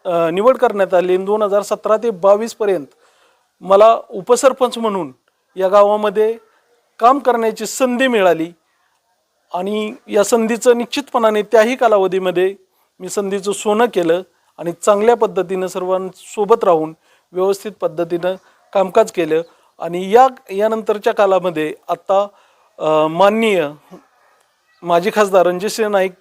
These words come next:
निंबाळकर यांच्यासोबत त्यांचा विकासाचा रथ आणि चालवण्यासाठी, वाढवण्यासाठी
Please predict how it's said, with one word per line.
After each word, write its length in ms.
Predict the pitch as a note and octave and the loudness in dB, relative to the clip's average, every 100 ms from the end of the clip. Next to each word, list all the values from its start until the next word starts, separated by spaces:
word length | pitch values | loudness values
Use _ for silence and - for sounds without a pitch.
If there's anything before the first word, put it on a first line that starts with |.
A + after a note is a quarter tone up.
| _ | _
निंबाळकर 500 | F3 F3+ A3 G#3 F3+ | -10 0 2 4 2
यांच्यासोबत 640 | F3 F3 G#3+ - G3+ G3 G3+ - _ _ _ | 0 -2 -4 -2 0 2 2 0 _ _ _
त्यांचा 280 | F#3 F3+ G#3 | -12 -4 -2
विकासाचा 600 | F#3+ F#3 G#3+ A#3 A3 A3 | -2 0 0 0 2 2
रथ 340 | G#3+ A3 A3 - _ | 6 4 2 -18 _
आणि 380 | F3 F#3+ A3 A#3 - _ _ _ _ - | -8 -6 -6 -8 -16 _ _ _ _ 2
चालवण्यासाठी, 840 | G3 A#3 C4 B3+ A3+ G3 E3+ D3 - | 4 6 6 4 2 -4 -6 -16 -2
वाढवण्यासाठी 840 | F3 G3 B3 A#3+ A3+ G3 D#3 | 2 4 4 2 0 -2 -6